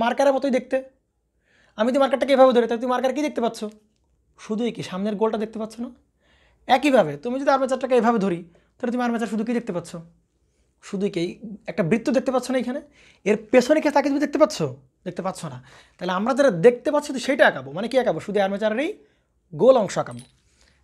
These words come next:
তাহলে এই হচ্ছে আমাদের সেই আর্মেচারের গোল অংশ। আমি কি এটা দেখতে পাচ্ছি না? শুধু আমি এই গোল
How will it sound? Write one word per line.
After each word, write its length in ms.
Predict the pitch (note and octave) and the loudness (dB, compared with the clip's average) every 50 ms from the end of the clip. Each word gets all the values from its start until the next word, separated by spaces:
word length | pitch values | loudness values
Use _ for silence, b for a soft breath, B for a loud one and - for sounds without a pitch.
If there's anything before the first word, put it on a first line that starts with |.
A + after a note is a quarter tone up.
| _ | _
তাহলে 160 | - - - - - | -18 -14 -10 -6 -4
এই 80 | D4+ A#3+ | -2 0
হচ্ছে 160 | B3 A#3+ - - G3 | 0 -2 -2 -4 -4
আমাদের 180 | F#3 F3 E3 - | -4 -4 -4 -4
সেই 120 | - F#3 E3+ | -4 -4 -4
আর্মেচারের 380 | E3 E3 D#3+ - F#3 A3 C#4+ D#4 - - _ _ _ _ _ _ _ _ _ _ _ _ _ _ _ _ _ _ _ _ _ _ _ _ _ _ _ _ _ - | -2 -4 -4 -4 -2 -2 -2 -4 -6 -12 _ _ _ _ _ _ _ _ _ _ _ _ _ _ _ _ _ _ _ _ _ _ _ _ _ _ _ _ _ -4
গোল 160 | E3 F3+ E3+ C#3 | 0 0 0 0
অংশ। 120 | B2 - - - - - | -2 -8 -14 -18 -12 -6
আমি 100 | - G#3+ G#3 | -6 -4 -2
কি 60 | - E3+ | 0 0
এটা 100 | G3 A#3+ A#3+ | 0 0 0
দেখতে 140 | A#3+ B3 C4 | 0 2 2
পাচ্ছি 160 | C4 - C4 D#4 | 2 2 0 -4
না? 60 | - - - - _ _ _ _ _ _ _ _ _ _ _ _ _ _ _ _ _ _ _ _ _ _ _ _ _ _ _ _ _ _ _ _ _ _ _ _ _ _ _ | -6 -8 -12 -20 _ _ _ _ _ _ _ _ _ _ _ _ _ _ _ _ _ _ _ _ _ _ _ _ _ _ _ _ _ _ _ _ _ _ _ _ _ _ _
শুধু 320 | - - - G3+ F3+ F3 A3+ C#4+ B3+ A3 | -10 -6 -2 -2 0 2 4 4 4 4
আমি 120 | A3 G#3+ G#3 A3 | 2 0 -2 -2
এই 80 | C#4 G4+ A4 - - _ _ _ _ _ _ _ - | -4 -4 -6 -12 -16 _ _ _ _ _ _ _ -8
গোল 200 | D3 F#3 G#3 G#3 | -4 -2 0 0